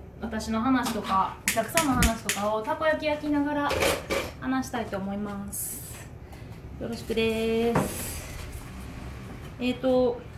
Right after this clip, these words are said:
私は三重県鈴鹿市で、たこ焼き屋のタコトラっていう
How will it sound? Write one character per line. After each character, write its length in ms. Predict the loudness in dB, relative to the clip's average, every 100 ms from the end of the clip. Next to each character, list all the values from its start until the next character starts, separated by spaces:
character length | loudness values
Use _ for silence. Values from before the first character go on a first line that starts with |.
| -4
私 300 | 0 0 2
は 320 | 6 6 6 2
三 180 | -2 -2
重 20 |
県 240 | 0 0
鈴 240 | 0 -2 -4
鹿 220 | 0 0
市 220 | 0 0
で、 60 | 0 0 0 -2 0 2 2 -2 -8 -10 -10 -10 -10 -10 -2 0 0 -6 -12 -12 0
た 80 | 2
こ 140 | 4
焼 240 | 4 4 2
き 60 | 0
屋 100 | 0
の 160 | 0
タ 140 | 0 2
コ 160 | 4
ト 120 | 4
ラ 220 | 4 4 2
っ 60 |
て 80 | 2
い 260 | 2 4
う 140 | 4